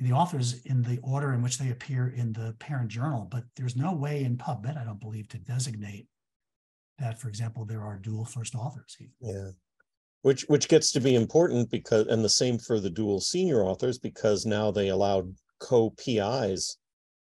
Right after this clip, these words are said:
Speaker 2: for grants, and because N L M is part of N I H, uh, and N I H is allowing that type of funding, it,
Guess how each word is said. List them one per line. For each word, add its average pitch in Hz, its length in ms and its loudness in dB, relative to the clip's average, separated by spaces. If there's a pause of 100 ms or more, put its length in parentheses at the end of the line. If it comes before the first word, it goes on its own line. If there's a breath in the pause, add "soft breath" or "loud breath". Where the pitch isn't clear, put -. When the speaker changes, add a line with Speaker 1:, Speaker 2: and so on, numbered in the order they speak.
Speaker 2:
for 90 100 -4
grants, 104 460 0
and 87 200 -2 (120)
because 104 340 0
N 104 160 2
L 98 160 4
M 98 140 0
is 90 180 -2
part 101 280 4
of 87 200 0 (240)
N 95 140 0
I 87 100 -2
H, 120 560 0 (320)
uh, 90 240 -6
and 92 180 -2
N 95 140 -4
I 92 100 -2
H 156 260 2
is 95 120 0
allowing 90 480 -2
that 92 240 -4
type 95 240 -2
of 95 100 -2
funding, 87 360 -6
it, 90 100 -2